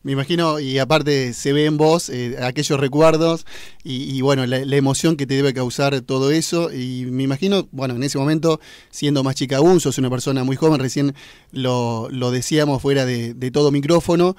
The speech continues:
pero me imagino la gran emo-, emoción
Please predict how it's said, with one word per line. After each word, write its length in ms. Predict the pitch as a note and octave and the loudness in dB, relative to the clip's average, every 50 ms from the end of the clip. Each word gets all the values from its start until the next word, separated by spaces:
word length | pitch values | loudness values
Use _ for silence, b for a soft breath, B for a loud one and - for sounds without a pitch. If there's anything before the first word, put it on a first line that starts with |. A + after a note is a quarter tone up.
| B B B B B _ | B B B B B _
pero 460 | - C#3+ C#3 C3+ C3 B2+ B2+ B2 B2 | -2 0 2 2 2 2 2 0 0
me 80 | C3 C3+ | 0 0
imagino 420 | C#3 C#3 C#3 F#3+ F3+ F#3 F#3+ F#3 F#3 _ | 0 0 0 0 2 2 2 0 -2 _
la 300 | - - C3 B2 B2 C3 | -10 -8 -6 -4 -2 0
gran 200 | C#3 D#3 E3+ F3 | 2 2 2 2
emo-, 140 | E3+ D#3+ - - | 2 0 0 -2
emoción 680 | D3+ C3+ C3 C3+ C3 - - F3+ F3 F#3 G#3 G#3 G#3 | -4 -2 -2 -2 -2 -2 2 2 4 4 2 0 -2